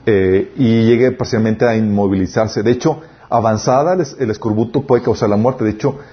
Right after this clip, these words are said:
en los mil ochocientos o mil setecientos, no me acuerdo en qué, eh, es, no, mil, es, la gente moría de escorbuto y era simple y sencillamente por falta de vitamina C.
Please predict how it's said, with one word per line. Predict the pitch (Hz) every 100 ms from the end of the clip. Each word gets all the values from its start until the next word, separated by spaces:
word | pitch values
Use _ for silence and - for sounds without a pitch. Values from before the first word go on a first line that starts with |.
| - -
en | 127
los | 117 101
mil | 123 156
ochocientos | 160 131 131 127 135 123
o |
mil | 110 113
setecientos, | 135 120 113
no | 117
me | 120
acuerdo | 120 113
en |
qué, | 107 -
eh, | 110 101 - 104
es, | 98 - -
no, | 120
mil, | 117 131 143
es, | 113 98 - - - - - - - - - -
la | - 123
gente | 160 165 160 185
moría | 151 135 151
de |
escorbuto | 147 151 131 131 151 151
y | 143
era | 147 185 -
simple | - - 175 185 185 214
y |
sencillamente | 165 147 160 156 156
por | - 135
falta | - 135 127 143
de | 127
vitamina | - 104 104
C. | 98 87